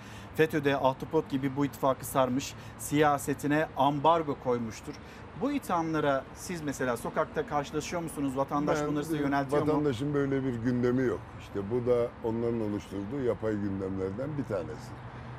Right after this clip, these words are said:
Speaker 2: Elbette ki provokatif amaçla bazı yerlerde gönderdikleri kişiler oluyor. Bu ifadelerden,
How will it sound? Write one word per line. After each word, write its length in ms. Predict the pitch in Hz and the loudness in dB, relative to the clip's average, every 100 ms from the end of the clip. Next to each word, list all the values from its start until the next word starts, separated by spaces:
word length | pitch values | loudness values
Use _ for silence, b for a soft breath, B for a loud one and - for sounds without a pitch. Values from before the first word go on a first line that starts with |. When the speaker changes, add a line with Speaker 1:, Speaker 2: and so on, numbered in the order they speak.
| - | 0
Speaker 2:
Elbette 460 | - 139 123 - 113 | 2 4 4 2 0
ki 140 | 127 | 2
provokatif 720 | 107 135 131 123 127 113 104 | 4 4 4 4 2 2 4
amaçla 520 | 117 117 107 - 113 | 4 4 2 4 6
bazı 300 | 117 117 104 | 8 6 6
yerlerde 460 | 113 107 107 104 110 | 6 6 6 4 2
gönderdikleri 840 | 113 113 110 110 104 90 110 104 | 2 2 2 2 2 2 2 0
kişiler 400 | - - 117 110 | -4 -2 2 4
oluyor. 380 | 117 120 98 101 - - B B B - 127 | 6 6 4 2 0 -10 B B B 0 6
Bu 240 | 131 120 160 | 6 6 4
ifadelerden, 840 | 110 113 113 110 113 113 104 117 | 4 4 6 6 6 6 6 4